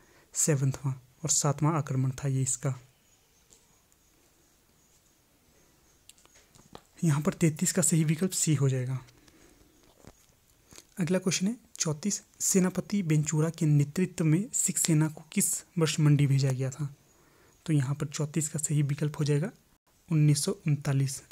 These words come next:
D सही विकल्प हो जाएगा। जो सेनापति बेंचूरा थे, ये उन्नीस सौ उनतालीस में सिख सेना का नेतृत्व करते हुए मंडी आए थे।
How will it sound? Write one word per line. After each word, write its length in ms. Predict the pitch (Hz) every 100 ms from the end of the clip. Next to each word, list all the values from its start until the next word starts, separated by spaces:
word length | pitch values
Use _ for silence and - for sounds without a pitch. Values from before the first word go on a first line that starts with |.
| -
D 240 | 139 147 151
सही 260 | 151 139
विकल्प 340 | 139 135 139 151
हो 80 |
जाएगा। 300 | 147 147 185 - _ _ _ _
जो 100 | -
सेनापति 520 | 143 151 147 151 175
बेंचूरा 420 | 147 143 135 156 160
थे, 140 | 196 208 - - - - -
ये 100 | 170 -
उन्नीस 380 | 185 160 160
सौ 60 | 202
उनतालीस 500 | 185 151 147 147 147
में 140 | 180 208 - _ _ _
सिख 220 | - 190
सेना 280 | - 165 156
का 120 | 156
नेतृत्व 560 | 151 147 151 - - 151
करते 280 | 151 - 165
हुए 160 | 160 214
मंडी 360 | 160 139 139 135
आए 140 | 123
थे। 140 | 120